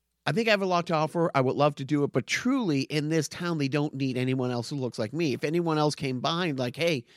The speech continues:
I have this campaign," and they look nothing like me, <laughs> I'd be like, "How can I sign up? Where can I door knock for you? What literature can I hand out?" Um, but, but your, your family service thing, how,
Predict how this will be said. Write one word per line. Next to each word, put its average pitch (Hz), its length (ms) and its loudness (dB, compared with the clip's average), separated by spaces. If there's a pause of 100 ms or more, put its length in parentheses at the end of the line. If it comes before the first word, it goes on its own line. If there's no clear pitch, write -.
(580)
I 123 120 -2
have 143 260 2
this 156 140 2
campaign," 165 680 2
and 131 120 0
they 139 80 2
look 135 400 0 (240)
nothing 208 440 0
like 165 220 6
me, 156 240 4
<laughs> - 40 -10
I'd 185 160 4
be 165 80 2
like, 147 260 2 (320)
"How 139 180 2
can 180 140 0
I 185 80 4
sign 156 260 2
up? 143 220 2
Where 139 240 0
can 180 120 2
I 170 100 8
door 143 260 6
knock 135 320 0
for 139 180 -2
you? 160 220 6
What 160 200 4
literature 165 440 2
can 147 140 0
I 139 100 2
hand 131 340 0
out?" 113 320 -4 (380)
Um, 120 460 -2 (440)
but, - 180 -6
but 160 200 0
your, 180 160 6 (100)
your 165 200 2
family 185 360 2
service 196 380 0
thing, 123 280 -2 (800)
how, 190 600 -2